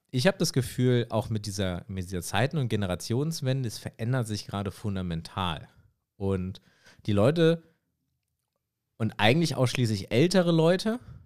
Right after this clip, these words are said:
verschließen da so ein bisschen die Augen vor, weil das einhergehen würde mit dem Eingestehen, dann können wir das nicht mehr.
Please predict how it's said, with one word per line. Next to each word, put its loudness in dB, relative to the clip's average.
verschließen -2
da 2
so 2
ein 0
bisschen 0
die 0
Augen 2
vor, -4
weil 2
das -2
einhergehen 4
würde 2
mit 0
dem 0
Eingestehen, -2
dann 2
können 4
wir 4
das -4
nicht -10
mehr. -16